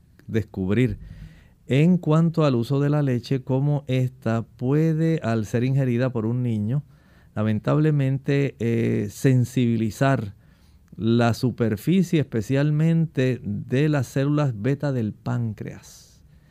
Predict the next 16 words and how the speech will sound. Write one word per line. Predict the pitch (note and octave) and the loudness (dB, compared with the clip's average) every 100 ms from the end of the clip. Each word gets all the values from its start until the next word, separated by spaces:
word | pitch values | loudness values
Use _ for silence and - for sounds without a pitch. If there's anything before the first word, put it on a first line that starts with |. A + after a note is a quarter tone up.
| - _ | -20 _
que | - F#2+ | -8 -2
son | G#2+ | 0
las | C3 B2 | 2 2
le-, | A#2 A#2+ - | 0 -2 -4
las | G#2 A2 G2+ | -4 -2 -4
células | - A#2+ A2+ A#2+ B2+ | -4 -2 0 -2 -2
que | A2+ | -4
producen | G#2+ G2+ G#2 A#2+ A2 | -4 -4 -2 -2 -2
la | G#2+ | -4
insulina. | G#2 - A#2 C#3+ E3+ A2+ - - - - - _ - | -6 -6 -4 -2 -4 -6 -10 -20 -20 -20 -20 _ -2
Y | C3+ G3+ G3+ | 4 4 4
se | - D#3 D3+ | 2 0 2
ha | E3 | 2
dado | F3 E3+ F3 E3+ E3 | 2 2 2 0 -2
una | - C#3+ D#3+ | -2 2 4
relación | E3 D3+ D3 - C3+ B2+ C#3 | 4 2 0 0 0 0 -2